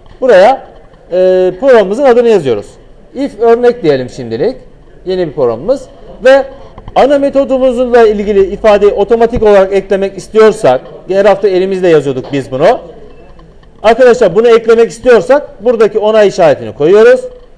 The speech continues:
Ve finish dediğimizde buraya, e, bu ana metodumuz otomatik olarak yazılacak. Finish dedim. Ve ana metodumuz arkadaşlar otomatik olarak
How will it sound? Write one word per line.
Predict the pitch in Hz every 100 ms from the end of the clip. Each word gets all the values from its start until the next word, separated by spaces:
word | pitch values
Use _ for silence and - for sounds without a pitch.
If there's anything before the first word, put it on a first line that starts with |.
| -
Ve | 165 202 220 - - _ _
finish | - 247 254
dediğimizde | 202 156 135 120 120 185 262 254 - _ _ _ 123 151 156
buraya, | 226 214 190 190 170
e, | 160 160 151
bu | 202 220 170 -
ana | 165 185
metodumuz | 202 151 139 220
otomatik | 202 190 170 170
olarak | 135 120
yazılacak. | 107 95 95 - - _ -
Finish | 262 247
dedim. | 185 185 262 - - _ _ - - - - - - _ - _ - - - - - - 214
Ve | 233 202 - -
ana | 214 240
metodumuz | 208 175 147 185 294 - - -
arkadaşlar | 180 180 185 160 240 254 - - - - -
otomatik | 208 220 202 202
olarak | 180 170 247 -